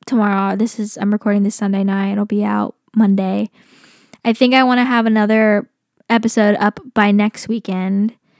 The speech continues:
um, just to have that going. And then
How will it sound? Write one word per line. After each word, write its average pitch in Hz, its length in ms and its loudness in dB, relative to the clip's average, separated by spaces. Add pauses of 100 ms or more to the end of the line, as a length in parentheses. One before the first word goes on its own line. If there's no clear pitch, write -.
(320)
um, 196 380 2
just 202 220 -6
to 220 60 -2
have 208 240 -6
that - 280 -8
going. 196 720 0 (500)
And 214 280 0
then 202 680 -2